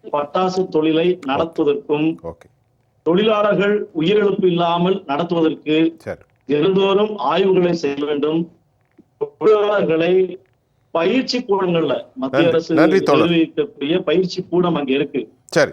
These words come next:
Speaker 1: அந்த பயிற்சி கூடங்கள்ல தினசரி கொண்டு போய், தொழிலாளர்களை கொண்டு போய் உரிய முறையில் பயிற்சி கொடுக்கணும்.
Speaker 2: கண்டிப்பா.
Speaker 1: பயிற்சி கூடம் சும்மா பூட்டி தான் கிடக்கு.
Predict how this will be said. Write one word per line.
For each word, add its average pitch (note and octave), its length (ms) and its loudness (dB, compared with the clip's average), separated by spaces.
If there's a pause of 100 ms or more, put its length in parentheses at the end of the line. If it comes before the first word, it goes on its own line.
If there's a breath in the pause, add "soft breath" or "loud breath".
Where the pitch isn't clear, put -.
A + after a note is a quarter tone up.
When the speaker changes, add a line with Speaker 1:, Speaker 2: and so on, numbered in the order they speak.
Speaker 1:
அந்த D#3+ 240 -2
பயிற்சி G#3+ 440 -2
கூடங்கள்ல D#3+ 760 0 (480)
தினசரி A#3 640 0
கொண்டு F#3+ 260 -2
போய், F#3 280 2
தொழிலாளர்களை F3+ 680 0
கொண்டு D#3+ 240 -4
போய் D3 420 0 (180)
உரிய G#3 280 0
முறையில் E3+ 400 0
பயிற்சி F3+ 320 -2
கொடுக்கணும். C#3 380 -4 (120)
Speaker 2:
கண்டிப்பா. - 500 -14
Speaker 1:
பயிற்சி G#3 380 0
கூடம் F#3 220 2
சும்மா F3 300 -2
பூட்டி F3 300 -2
தான் F#3 180 2
கிடக்கு. D3 320 -2